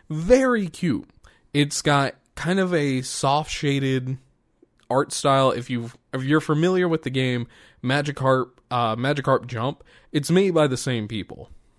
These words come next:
But very soft, very easy on the eyes. The music's very relaxing. And the whole thing about it,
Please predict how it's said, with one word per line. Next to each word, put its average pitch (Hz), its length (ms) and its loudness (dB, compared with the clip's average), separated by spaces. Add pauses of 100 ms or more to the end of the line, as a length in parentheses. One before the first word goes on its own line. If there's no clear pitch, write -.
(1080)
But 131 360 2
very 151 420 0
soft, 127 580 -2 (440)
very 160 320 4
easy 139 400 -2
on 127 120 0
the 120 120 0
eyes. 117 300 -2
The 110 100 -8
music's 151 480 -2
very 139 340 -2
relaxing. 98 760 -6 (920)
And 143 560 4 (180)
the 147 140 0
whole 233 340 -4
thing 208 280 0
about 123 360 -4
it, - 120 -20